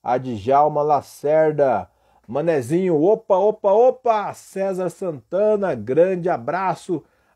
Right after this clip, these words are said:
ao guerreiro. César Santana faz um sucesso tremendo lá no TikTok. César Santana é um grande lutador social aí, tá sempre,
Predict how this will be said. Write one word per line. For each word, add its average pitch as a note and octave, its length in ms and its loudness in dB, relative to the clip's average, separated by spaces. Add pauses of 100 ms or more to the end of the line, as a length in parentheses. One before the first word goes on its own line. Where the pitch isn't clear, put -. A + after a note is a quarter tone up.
ao D3 180 0
guerreiro. D3+ 500 0
César G#3 240 -4
Santana F#3 460 -6
faz F#3+ 260 -4
um F#3 60 -8
sucesso E3 580 -6
tremendo D3 680 -2
lá C3+ 180 0
no C#3 160 -8
TikTok. C3+ 960 -4 (380)
César C#3 420 -10
Santana B2+ 680 -6
é B2+ 120 -2
um C#3 140 -6
grande B2 460 -2
lutador B2+ 600 -6
social A2+ 720 -4
aí, A#2 300 -2 (460)
tá A2 160 -8
sempre, B2 680 -6